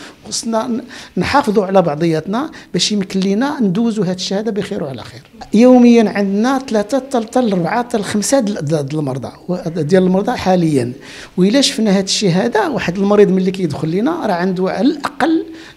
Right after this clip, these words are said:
جوج السيمانات حتى ثلاثه السيمانات. اذا الا طلعنا الحساب غنلقاو دغيا غادي نعمرو.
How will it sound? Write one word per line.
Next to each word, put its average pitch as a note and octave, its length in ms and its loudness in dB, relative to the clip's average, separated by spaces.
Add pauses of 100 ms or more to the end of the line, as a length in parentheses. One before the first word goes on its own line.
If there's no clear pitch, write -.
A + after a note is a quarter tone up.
(120)
جوج A3 180 -2
السيمانات C#4+ 520 -2
حتى C4+ 180 -6
ثلاثه C4 140 0
السيمانات. E3 600 2 (480)
اذا G3+ 180 4
الا G3+ 560 2
طلعنا G#3+ 360 2
الحساب C#4+ 380 -2
غنلقاو B3+ 360 0
دغيا C4 200 2
غادي B3 180 2
نعمرو. D#3 380 -2